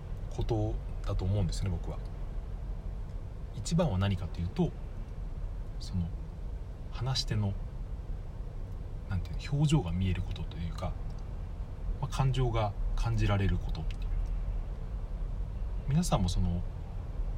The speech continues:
音声配信を聞いていて、もしかしたら覚えがあるかもしれないんですけど、すごい雑音だらけで、音も小さいけど、うん、なんか引き込まれてしまって、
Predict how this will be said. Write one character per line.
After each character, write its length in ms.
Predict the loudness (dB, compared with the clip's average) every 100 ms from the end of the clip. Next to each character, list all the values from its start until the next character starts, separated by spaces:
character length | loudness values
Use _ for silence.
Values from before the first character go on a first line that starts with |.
| 0 0 2
音 80 | 2 2
声 100 | 2
配 200 | 2 2
信 160 | 2
を 20 | 0
聞 140 | 0
い 20 |
て 80 | 2
い 60 | 2
て、 200 | 2 0 -2 -4 -4 -2
も 60 | 0
し 80 | 0
か 80 |
し 40 | 0
た 100 | 0
ら 40 |
覚 300 | 0 2 2
え 60 | 2
が 140 | 0 -2
あ 60 |
る 80 | -2
か 80 | 0
も 60 | 0
し 100 | 2
れ 80 |
な 80 | 2
い 40 | 2
ん 40 |
で 60 | -2
す 100 | -2
け 60 |
ど、 120 | -2 -2 -4 -6 -6 -4 -4 -4 -4 -4 -2
す 160 | 2
ご 120 | 4
い 40 | 6
雑 280 | 4 2 2
音 120 | 2
だ 80 | 4
ら 120 | 4
け 100 | 2
で、 180 | 0 -2 -4 -4 -4 0
音 120 | 2
も 80 | 2
小 200 | 2 2
さ 160 | 2
い 60 | 2
け 100 | 2
ど、 160 | 0 0 -2 -4 -4 -4 -4 -4 -4 -4 0
う 40 |
ん、 100 | 0 0 -2 -4 -4 0
な 100 | 2
ん 40 |
か 160 | 2 -2 -4 -6 -6 -6
引 100 | -2
き 100 | -2
込 100 | 0
ま 120 | 2 2
れ 80 |
て 80 | 2
し 100 | 0
ま 80 | 0
っ 60 | 0
て、 260 | -2 -2